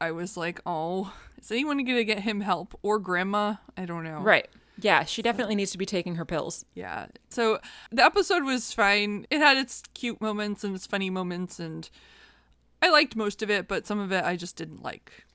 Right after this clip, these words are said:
Speaker 2: Yeah.
Speaker 1: That's all really I had to say about it. <laughs> How about you?
Speaker 2: Yeah, I liked most of it. I agree that those parts with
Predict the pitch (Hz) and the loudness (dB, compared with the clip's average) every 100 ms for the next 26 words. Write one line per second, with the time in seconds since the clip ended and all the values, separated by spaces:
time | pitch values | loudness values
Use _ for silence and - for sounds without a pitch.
0 | _ - 170 - _ - 196 180 196 175 | _ -6 -6 -8 _ -6 -2 0 0 0
1 | 156 160 151 135 160 - - 156 151 156 | -2 -4 -4 -4 -6 -8 -10 -10 -8 -6
2 | 160 151 - 180 - - - 262 - 302 | -6 -6 -8 -10 -10 -6 2 4 4 2
3 | 254 311 247 220 262 208 240 185 190 302 | 0 -2 0 2 2 0 -2 -2 -2 -4
4 | _ _ _ - 285 311 233 294 392 370 | _ _ _ -2 10 12 12 12 8 4
5 | 233 220 208 208 180 160 - 196 208 202 | 6 6 6 4 6 6 6 8 8 8
6 | 196 190 175 170 180 - 190 165 - 170 | 8 6 6 4 2 4 4 4 2 -2